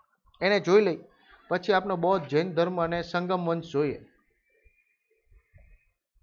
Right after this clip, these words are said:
ના, બધા એક જ છે. પુરુ, પોરસ ને પ્રવર્તક એક જ વ્યક્તિ છે.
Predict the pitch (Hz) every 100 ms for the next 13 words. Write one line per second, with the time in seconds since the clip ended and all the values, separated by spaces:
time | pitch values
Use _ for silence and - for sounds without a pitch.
0 | _ _ _ _ _ _ - - _ _
1 | _ - - _ - _ 214 233 208 220
2 | 233 220 240 226 226 - 208 226 233 202
3 | 220 220 226 202 190 208 208 202 180 190
4 | 196 202 196 190 196 -